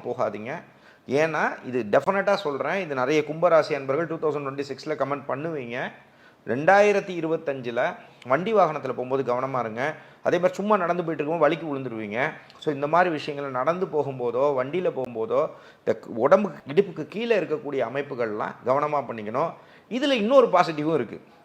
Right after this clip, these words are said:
"என்னடா அது?" அப்படின்னு நீங்க கேட்கலாம். இதுல out of hundred-ல ஒரு எயிட்டி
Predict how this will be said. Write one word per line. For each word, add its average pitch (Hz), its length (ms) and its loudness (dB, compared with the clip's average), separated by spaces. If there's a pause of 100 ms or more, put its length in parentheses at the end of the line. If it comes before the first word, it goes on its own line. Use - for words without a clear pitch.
(120)
"என்னடா 185 240 4 (100)
அது?" 139 140 6 (140)
அப்படின்னு 139 340 -4
நீங்க 123 200 -8
கேட்கலாம். 110 340 -4 (420)
இதுல 175 160 4 (640)
out 196 300 4
of - 40 0 (120)
hundred-ல 156 440 -2 (440)
ஒரு 120 100 -4 (100)
எயிட்டி 220 220 0